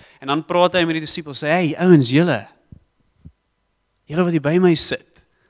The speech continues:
Ek sê dit nie vir almal nie, julle wat hier by my sit. Julle is al reeds reg gesnoei deur die woorde wat ek vir julle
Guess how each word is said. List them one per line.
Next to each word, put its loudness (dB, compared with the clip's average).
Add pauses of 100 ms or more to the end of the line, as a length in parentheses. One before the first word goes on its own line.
(200)
Ek -20
sê -2
dit -4
nie -10
vir -4
almal 2
nie, -2
julle -2
wat -4
hier -4
by -10
my -6
sit. -8 (800)
Julle 0
is 2
al 2
reeds -2
reg -4
gesnoei -2
deur -8
die -10
woorde -4
wat -10
ek -12
vir -14
julle -6